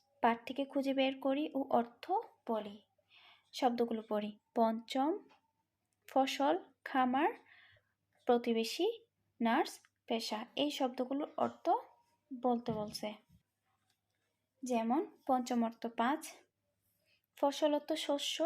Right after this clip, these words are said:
খামার অর্থ যেখানে পশু পাখি রাখা হয়, প্রতিবেশী অর্থ পড়োশি, নার্স অর্থ সেবিকা, পেশা অর্থ যেখানে কাজের মাধ্যমে মানুষ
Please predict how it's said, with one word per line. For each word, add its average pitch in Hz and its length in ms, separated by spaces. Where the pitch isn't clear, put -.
খামার 226 380
অর্থ - 280
যেখানে 262 420
পশু 254 240
পাখি 262 240
রাখা 208 300
হয়, 247 260
প্রতিবেশী 247 580
অর্থ 226 240
পড়োশি, 220 560
নার্স 233 400
অর্থ 226 280
সেবিকা, 240 600
পেশা 233 360
অর্থ 233 300
যেখানে 247 440
কাজের 247 360
মাধ্যমে 247 440
মানুষ 262 280